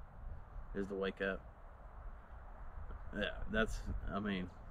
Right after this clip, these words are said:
what more can I really ask for? You know, I woke up this morning, gotta go worship, gotta go fellowship,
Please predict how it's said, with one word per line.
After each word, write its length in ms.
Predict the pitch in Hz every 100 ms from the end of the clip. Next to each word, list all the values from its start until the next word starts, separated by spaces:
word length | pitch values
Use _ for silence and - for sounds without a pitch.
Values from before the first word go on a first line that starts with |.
| - - - - - - - - - - -
what 120 | 117 113
more 200 | 113 117
can 160 | 117
I 100 | 107
really 340 | 107 113 110 98
ask 320 | 117 147 - -
for? 180 | 85 85 - - -
You 60 | 95
know, 220 | 95 92 - - - - - - -
I 60 | 110
woke 280 | 117 117 131
up 140 | 120
this 120 | - 117
morning, 320 | 110 104 98 - 107 - - - -
gotta 220 | 113 120
go 120 | 110 117
worship, 480 | 110 117 113 107 101 110
gotta 200 | 104 117
go 120 | 113 107
fellowship, 540 | - 113 104 - 101